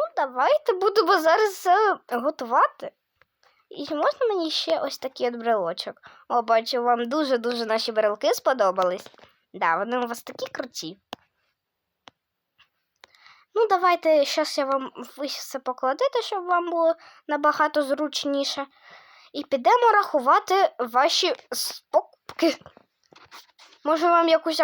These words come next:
коробочку чи щось таке дати? Да, було б дуже-дуже непогано. В мене є ось такі от сині дві коробки. М, щас гляну.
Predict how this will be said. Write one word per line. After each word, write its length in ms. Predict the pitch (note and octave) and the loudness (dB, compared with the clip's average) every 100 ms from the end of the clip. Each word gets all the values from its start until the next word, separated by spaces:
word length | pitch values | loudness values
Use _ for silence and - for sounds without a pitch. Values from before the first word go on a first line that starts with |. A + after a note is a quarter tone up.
| C#4+ | 2
коробочку 600 | C4 E4+ A#4 F#4 - D4+ | 4 4 4 0 -4 -6
чи 140 | - | -6
щось 260 | - C4+ - | -2 -4 -2
таке 260 | - - A#4+ G#4 | -6 0 0 4
дати? 300 | E4+ D#4+ D4+ - _ _ - | 2 2 -2 -4 _ _ -4
Да, 440 | C5 C5+ B4+ G4+ | 4 6 6 4
було 180 | G4 G#4+ | 2 2
б 80 | F#4 | 2
дуже-дуже 640 | F4 F#4 E4 C4 D#4+ D4+ | 0 2 0 -4 0 0
непогано. 640 | C#4+ D4 C#4 A3 G#3+ G#3+ G3+ - _ _ _ _ _ - - _ _ _ _ _ - | 0 0 0 2 0 -2 -10 -14 _ _ _ _ _ -20 -20 _ _ _ _ _ -14
В 100 | C4 | -4
мене 320 | F4 D#5+ D5+ F4 | 0 2 2 2
є 180 | G4+ | 2
ось 200 | F4 D#4+ | 2 0
такі 300 | - D4+ F#4+ | -2 -8 -2
от 140 | G4+ D#4 | -2 -2
сині 360 | - A3 F#3 | -4 -6 -6
дві 220 | E3+ E3+ E3+ | -12 -12 -8
коробки. 580 | F#3+ E3+ E3+ - C3 - _ _ _ _ _ _ _ _ _ _ _ _ _ _ _ _ | -4 -4 -4 -8 -10 -12 _ _ _ _ _ _ _ _ _ _ _ _ _ _ _ _
М, 260 | - A#3 A#3 | -12 -8 -8
щас 280 | - A#4+ F4+ | -6 -8 -6
гляну. 280 | A3+ A3+ | -4 -4